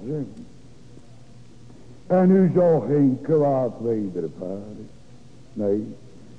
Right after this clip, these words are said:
En het vierde vers. Hij zal u dekken met zijn vlees.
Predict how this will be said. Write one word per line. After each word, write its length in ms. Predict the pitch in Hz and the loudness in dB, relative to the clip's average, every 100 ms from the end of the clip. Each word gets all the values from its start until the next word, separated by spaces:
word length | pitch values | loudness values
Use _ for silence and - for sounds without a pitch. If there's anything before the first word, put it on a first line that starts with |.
| - | -12
En 160 | 113 107 | -6 -2
het 120 | 98 - | -2 -2
vierde 340 | 120 120 107 | 0 2 2
vers. 260 | 95 98 85 - - - | 0 -4 -6 -12 -20 -8
Hij 280 | 127 135 127 135 | 0 2 2 2
zal 200 | 131 120 | 2 2
u 140 | 113 104 | 0 0
dekken 380 | 135 - 113 | 0 0 -2
met 140 | 107 98 - | -2 -4 -8
zijn 360 | 92 85 82 80 | -8 -6 -8 -8
vlees. 580 | 80 95 - - - | -8 -6 -4 0 0